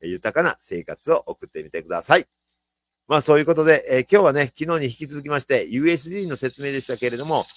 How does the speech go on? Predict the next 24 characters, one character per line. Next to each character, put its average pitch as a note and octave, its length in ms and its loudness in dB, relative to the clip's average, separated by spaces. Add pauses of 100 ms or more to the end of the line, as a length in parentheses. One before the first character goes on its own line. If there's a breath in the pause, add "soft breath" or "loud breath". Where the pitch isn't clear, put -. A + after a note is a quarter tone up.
(200)
え G2 200 -2
ー、 F#2+ 60 -8
こ B2+ 100 -2
う - 20 0
い B2+ 40 -2
っ - 40 -20
た F#2+ 280 -2
音 C#3 260 -2
ね、 A2 180 -6 (360)
音 D3 260 2
が D3+ 140 2
こ C3 120 -2
れ B2 100 0
か A#2+ 120 0
ら、 C3 220 0 (160)
え F2+ 480 -2
ー、 - 20 -6
い F#2+ 40 -8
ろ G#2+ 120 -4
ん G2+ 40 -10
な G2+ 60 -6
も G#2+ 120 -6
の、 F2+ 180 -8 (200)
次、 D3+ 280 -4